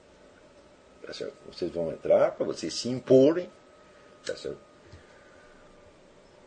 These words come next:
Como verdadeiros conhecedores do assunto, como autoridade, e mandar os outros calar a boca. Ou seja, essa é a sua função. Vocês vão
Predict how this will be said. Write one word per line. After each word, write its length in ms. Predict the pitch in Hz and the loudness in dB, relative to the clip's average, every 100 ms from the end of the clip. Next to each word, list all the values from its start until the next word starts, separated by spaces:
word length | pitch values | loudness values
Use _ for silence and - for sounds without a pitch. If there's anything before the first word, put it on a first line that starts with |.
| - - - | -20 -20 -2
Como 220 | 135 117 | 0 2
verdadeiros 500 | 98 98 87 127 180 | 2 6 6 6 4
conhecedores 540 | 156 139 - 92 90 87 | 2 0 0 -2 -2 0
do 80 | |
assunto, 360 | 107 - 101 113 | 0 0 -8 -6
como 220 | - 117 | -4 6
autoridade, 540 | 139 143 175 151 147 175 | 8 8 4 10 8 8
e 40 | |
mandar 220 | 220 220 | 0 2
os 80 | 208 | 2
outros 160 | 196 - | 2 4
calar 160 | 170 | 2
a 40 | - | 2
boca. 280 | - - - - - - - - - - - - - - - - - - - - - - - - - - | -4 -10 -20 -20 -20 -20 -20 -20 -20 -20 -20 -20 -20 -18 -18 -18 -20 -20 -20 -20 -20 -20 -20 -20 -20 -2
Ou 120 | 139 | 0
seja, 300 | - 80 65 - - - - | 0 -2 -4 -8 -20 -18 2
essa 300 | 123 - - | 8 8 8
é 40 | 151 | 2
a 40 | |
sua 200 | - 160 | 2 -2
função. 420 | - 147 - 82 - - | -2 -4 0 0 0 -10
Vocês 320 | 78 113 117 | -6 -4 -2
vão 180 | 139 | -2